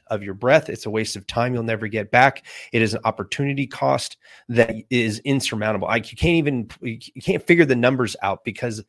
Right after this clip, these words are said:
you just don't know. You don't know that you didn't make time for somebody else that didn't get through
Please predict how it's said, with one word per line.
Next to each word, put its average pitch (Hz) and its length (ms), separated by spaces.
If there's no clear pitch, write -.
you 135 140
just 117 260
don't 127 240
know. 117 260
You 120 140
don't 160 300
know 147 380
that 123 340
you 123 160
didn't 139 540
make 127 280
time 131 340
for 117 120
somebody 117 460
else 139 480
that 120 320
didn't 147 320
get 123 240
through 107 340